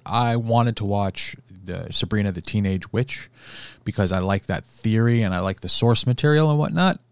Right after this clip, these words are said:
Um, and then they went and C W W B'd all over it. They, they made it really teen melodramatic, and it just wasn't for me. And even Angela, like, hate watched it after a while. I,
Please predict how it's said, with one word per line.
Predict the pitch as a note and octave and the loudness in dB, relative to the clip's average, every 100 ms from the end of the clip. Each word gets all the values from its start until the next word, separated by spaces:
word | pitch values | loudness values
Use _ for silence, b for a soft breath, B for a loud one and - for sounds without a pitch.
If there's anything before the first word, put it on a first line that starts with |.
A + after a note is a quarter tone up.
| _ | _
Um, | A2+ A#2+ B2 _ | 0 2 0 _
and | - A2 | -2 0
then | G#2+ G#2 | 2 2
they | G2+ | 0
went | G2 G2 G#2 - | 2 2 0 0
and | F#2+ F#2+ F#2+ - _ | -2 -2 -4 -6 _
C | - - G#2 | -8 -2 0
W | F2+ F2 G2 | 2 2 2
W | - E2 F2 | 0 -2 -2
B'd | F#2 F#2 | -2 0
all | F2+ F2 | 0 -2
over | E2+ F#2 | -4 -4
it. | |
They, | F#2 F#2 E2 | -2 -4 -4
they | F2+ | -2
made | F#2+ G2 F2+ | 0 0 0
it | |
really | - D#2+ B2 D3+ C3+ A2 G2+ B B B _ | -6 -2 4 6 6 4 0 B B B _
teen | - - G#2+ G#2 G2 | -6 2 4 4 4
melodramatic, | G2 G2+ G2 F#2+ E2+ F2+ F#2+ - | 4 4 4 2 2 0 0 -2
and | G#2 - | -6 -2
it | A#2 | -2
just | - A#2 - - - - | 2 2 2 -6 -12 -12
wasn't | F#2+ F#2 F#2+ F#2 F2 | -2 2 2 2 -4
for | - F#2+ | -2 0
me. | F2+ F#2 F#2 | 0 0 0
And | - F2+ F#2 F2+ - B B B - | -2 -2 -2 -4 -6 B B B -8
even | G2 F2 F2+ E2+ E2 - - | -4 -2 0 -2 -6 -14 -10
Angela, | - F#2+ F#2+ F#2 E2+ - | 0 2 2 2 0 -2
like, | F2+ - | -6 -4
hate | - G#2 | -2 -2
watched | F2 F#2+ E2+ - | 0 -2 0 -4
it | E2+ | -4
after | E2+ - | -4 -4
a | F2 | -2
while. | F2+ F2+ | 0 0
I, | F#2 | 2